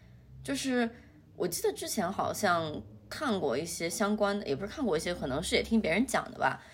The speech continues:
其实你在，不管你是在择偶还是在选朋友的时候，当然就是说可能对方优秀不优秀，然后是一个考量标准，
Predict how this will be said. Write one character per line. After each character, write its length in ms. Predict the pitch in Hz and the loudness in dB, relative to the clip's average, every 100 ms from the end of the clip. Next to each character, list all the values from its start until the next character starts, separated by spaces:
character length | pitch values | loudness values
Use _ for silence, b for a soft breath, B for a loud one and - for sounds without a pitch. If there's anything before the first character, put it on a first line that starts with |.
| b b | b b
其 140 | - | 0
实 100 | 220 | 0
你 140 | 269 147 | 0 0
在， 220 | 196 160 | 6 4
不 120 | 151 | 4
管 180 | 185 175 | 2 2
你 40 | |
是 60 | 147 | 2
在 80 | 175 165 | -4 -4
择 260 | - 143 120 | -2 2 6
偶 260 | 170 - | 8 8
还 220 | - - - | 4 0 0
是 160 | - | -2
在 240 | 170 165 160 | 4 6 6
选 300 | - 151 - | 4 0 -2
朋 200 | - 147 | -4 0
友 140 | 156 | 2
的 120 | 95 | 2
时 180 | 175 - | -2 -4
候， 280 | 151 107 - b b b | -2 0 0 b b b
当 160 | - 247 | 4 8
然 180 | 240 214 | 8 8
就 120 | 226 | 6
是 180 | 214 196 | 2 -2
说 360 | 202 196 196 190 | 4 8 8 8
可 120 | 180 | 2
能 140 | 135 | -2
对 140 | 165 185 | 0 0
方 180 | 185 180 | 2 4
优 140 | 190 | 4
秀 180 | 214 180 | 4 0
不 140 | 160 | 0
优 220 | 175 175 | 0 2
秀， 400 | 208 - 190 139 | 0 4 6 8
然 200 | 143 135 | 6 2
后 200 | 156 156 | 2 2
是 280 | 160 - 214 | 2 2 0
一 60 | 160 | 0
个 100 | 170 | -2
考 180 | 170 151 | -2 -2
量 180 | 131 147 | -2 4
标 200 | 170 208 | 4 4
准， 220 | 185 | 0